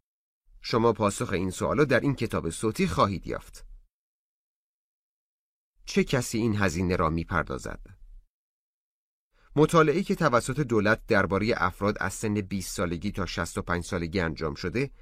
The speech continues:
نشون می‌ده که وقتی اونا به سن شصت و پنج سالگی رسیدن، یک درصد ثروتمند بودند. چهار درصد از وضعیت مالی خوبی برخوردار بودند. پنج درصد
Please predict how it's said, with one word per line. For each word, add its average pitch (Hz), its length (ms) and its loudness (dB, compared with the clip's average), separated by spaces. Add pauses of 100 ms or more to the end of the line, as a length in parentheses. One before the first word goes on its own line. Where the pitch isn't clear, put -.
(320)
نشون 151 320 4
می‌ده 160 200 2
که 147 140 0
وقتی 135 320 0
اونا 104 180 2
به 95 100 0
سن 101 240 -2
شصت 87 300 -4
و 98 60 -4
پنج 82 200 -4
سالگی 80 340 -6
رسیدن، 92 600 -4 (840)
یک 147 300 -2
درصد 113 340 0
ثروتمند 80 680 -4
بودند. - 380 -12 (680)
چهار 98 300 4
درصد 143 460 2
از 104 200 -2
وضعیت 85 380 0
مالی 104 360 0
خوبی 117 320 0
برخوردار 78 560 -4
بودند. 60 420 -10 (760)
پنج 110 300 2
درصد 135 380 0